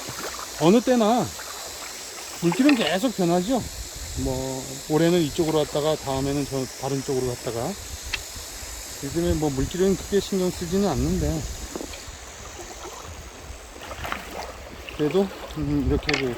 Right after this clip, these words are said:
변화가 또 올해, 아, 발생을 했습니다. 아, 올해 이, 어, 전체 다 그 정비가 이루어지면은 내년쯤에는 이곳에 그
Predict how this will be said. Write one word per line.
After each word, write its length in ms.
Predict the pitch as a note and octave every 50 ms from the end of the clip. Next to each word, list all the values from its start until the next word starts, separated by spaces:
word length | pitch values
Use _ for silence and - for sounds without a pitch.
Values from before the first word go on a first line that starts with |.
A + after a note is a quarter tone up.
| - -
변화가 480 | C#3+ C3 C#3+ C#3+ C3+ B2+ A#2+ C3+ C#3+ - - - - - - - - - - - - - -
또 160 | - E3+ D3+ B2
올해, 160 | B2+ C3 D#3 F3+ E3 - - -
아, 260 | B2+ B2+ C3 C3+ C3+ C#3 -
발생을 420 | - A#2+ - - D#3 C#3 C3+ B2+
했습니다. 400 | A#2 - - - - A#2+ - - - - - - - - - - - - - - - - - - - - - - - -
아, 220 | C3 C3 B2+ B2+ B2
올해 540 | D3 F3 A#3 C4 C4+ C4+ C4+ C4+ B3+ A3 E3+
이, 500 | D3 D3 E3+ F#3 F#3+ F#3+ F#3 F#3 F3+ E3+ D3+ - - - - - - - - - - - - - - - - - - - - - - - - - - - - - - - - - -
어, 400 | - D3 C#3 C3 B2+ B2 B2 A#2+
전체 680 | - - D#3+ D#3+ F3 E3+ - - F#3+ F3+ G#3 A3+ F#3 C3 - -
다 300 | - D3 D#3 E3 F3+ F3+
그 220 | D#3+ D3 D3+ D#3 D3
정비가 420 | - D3+ C#3+ C#3+ C#3+ E3 G3 G3
이루어지면은 720 | E3 C3+ D3 E3 E3+ D#3 - - A2+ A#2 B2+ E3 G3+ G3 B2+ G2+ - - - - - - - - - - - - - - - - - - - -
내년쯤에는 1040 | - C#3 D3 F3 G3 G#3+ G3+ - A3 G#3+ G#3+ G#3 G#3 G#3 G#3 G#3 G#3 G#3 G#3 G3+ F3+ D3+
이곳에 420 | D3+ D#3 E3+ D#3 - E3+ E3+ E3
그 300 | D3+ C3+ C3+ C3+ C3 B2+